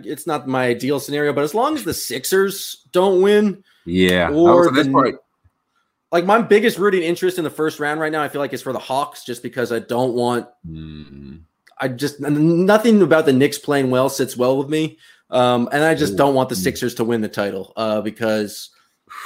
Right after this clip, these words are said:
Speaker 1: it'd just be funny if they lost. If they got the one seed, they, like, everyone's celebrating the process. They're like, "This is the genius. This is what, everything's gonna happen. Everything's building towards this." If they lose,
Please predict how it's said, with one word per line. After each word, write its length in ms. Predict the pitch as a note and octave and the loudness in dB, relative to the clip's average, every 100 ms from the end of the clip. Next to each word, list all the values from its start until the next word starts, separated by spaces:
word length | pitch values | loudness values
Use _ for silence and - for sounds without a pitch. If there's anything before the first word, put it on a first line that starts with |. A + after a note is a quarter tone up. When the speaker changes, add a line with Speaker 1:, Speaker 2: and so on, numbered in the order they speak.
| - - - | -14 -8 0
Speaker 1:
it'd 120 | D#3+ | 2
just 160 | G3 G3+ | 2 2
be 120 | A3+ | 2
funny 300 | G#3 C4 E3+ | 4 4 4
if 120 | C3+ | 2
they 120 | D#3+ | 4
lost. 340 | D#3 F3+ - B2+ | 4 4 0 -2
If 40 | |
they 120 | D3+ | 0
got 180 | D3+ F3 | 2 2
the 60 | F3+ | 2
one 260 | D#3+ F3+ | 2 0
seed, 260 | F3+ E3+ F3+ - _ - _ D3 | 0 0 0 -2 _ -20 _ -4
they, 160 | D#3 C3 | -4 -4
like, 200 | C#3+ C3 | -6 -4
everyone's 400 | D#3+ F3 E3 - | 0 2 0 0
celebrating 440 | E3 E3 E3 E3 | 0 2 2 0
the 80 | D3+ | -2
process. 560 | - D3+ D#3 D#3 D3 C#3 | -2 -2 -2 -2 -4 -4
They're 100 | B2+ | -6
like, 140 | C3 | -4
"This 160 | D#3+ D3 | -4 -6
is 60 | |
the 100 | C3+ | -10
genius. 580 | A#2 E3+ E3+ D#3+ - - _ _ | -4 0 2 0 -4 -14 _ _
This 160 | F3 E3+ | -2 0
is 100 | D3 | 0
what, 100 | D#3+ | 2
everything's 360 | F3+ D#3+ E3 | 2 2 0
gonna 180 | E3+ D3+ | -2 -2
happen. 340 | C#3+ D3+ D#3 D3+ | 0 -2 -2 0
Everything's 360 | F3+ F3+ D3+ | 0 0 -2
building 320 | B2 F3 E3+ D#3 | 0 0 2 0
towards 240 | D#3 B2+ | -4 -2
this." 220 | C#3+ C#3 | -4 -4
If 120 | B2+ | -4
they 140 | F#3+ G#3 | 2 4
lose, 400 | D#3+ D3+ C3+ | 6 4 0